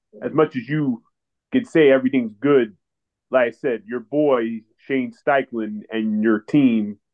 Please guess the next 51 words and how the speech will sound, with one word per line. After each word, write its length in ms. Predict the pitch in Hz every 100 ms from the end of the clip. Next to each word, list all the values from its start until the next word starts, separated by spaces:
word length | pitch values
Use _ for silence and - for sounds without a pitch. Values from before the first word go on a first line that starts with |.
| _ _ -
he's 180 | 123 120
in 140 | 120
Indy, 360 | 131 131 113 113
and 80 | 113
he's 140 | 117
doing 240 | 135 127
a 60 | 117 110 -
pretty 240 | 262 160
damn 240 | 151 151 135
good 240 | 131 110
job, 380 | - 127 123 113
and, 260 | 104 104 101 -
and 140 | 113
Minshew 680 | 113 139 135 - 113 107 98 _ _ _ _
doing 200 | 139 135
a 40 | 117
really, 280 | 143 151
really 320 | 135 135 127 113
decent 420 | 127 127 113 107
job 300 | 117 117 104
out 220 | 92 101 -
there. 360 | 98 90 87 _ _ _ -
Right 200 | 156 151
now, 180 | 151 123
I 80 | 151
can 140 | 113
say 180 | - -
they're 140 | 135
doing 280 | 143 120 113
better 200 | 120 123
than 140 | 123
what 180 | 123 123
we're 140 | 135 151
doing 320 | 110 98 95
at 100 | 101
the 80 | 101
moment, 380 | 104 98 92 -
which 160 | 104 - -
might 260 | 120 107
be 100 | 113
kind 320 | 107 135 117
of 80 | 104
a, 40 | 101 240 240 - -
might 180 | 185 156
be 60 |
kind 240 | - 170 120
of 80 | - _ _ _
silly 300 | 165 117 113
to 100 | 107
say, 360 | - 117 110 131 -
but 280 | 123 147